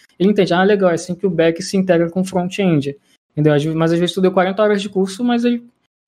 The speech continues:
o importante pra ele foi entender como é que as partes se encaixam, tá ligado? E aí ele, tipo, eu, eu acho que é mais importante essa questão dos desafios, tá ligado? A pessoa tá quebrando a cabeça. Se ela tá no início, de repente, ir lá no CodeWars, o HackerRank, ficar fazendo os desafios que estão lá.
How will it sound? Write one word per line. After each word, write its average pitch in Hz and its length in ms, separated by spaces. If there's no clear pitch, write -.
o 208 40
importante 226 480
pra 233 100
ele 226 80
foi 240 140
entender 240 240
como 226 140
é 226 60
que 233 60
as 214 80
partes 196 300
se 220 80
encaixam, 170 460
tá - 600
ligado? 139 320
E 170 120
aí 170 140
ele, 202 520
tipo, 151 500
eu, 170 220
eu 170 100
acho 170 200
que 208 100
é 170 200
mais 175 260
importante 202 320
essa 196 180
questão 196 260
dos 190 240
desafios, 180 640
tá 123 80
ligado? 127 240
A 131 40
pessoa 143 360
tá 151 420
quebrando 165 280
a 165 40
cabeça. 160 600
Se 151 120
ela 165 80
tá 190 140
no 190 100
início, 190 380
de 175 80
repente, 190 440
ir 180 60
lá 190 120
no 190 120
CodeWars, 165 640
o 151 120
HackerRank, 165 680
ficar 156 220
fazendo 165 280
os 156 100
desafios 165 480
que - 80
estão 156 260
lá. 151 360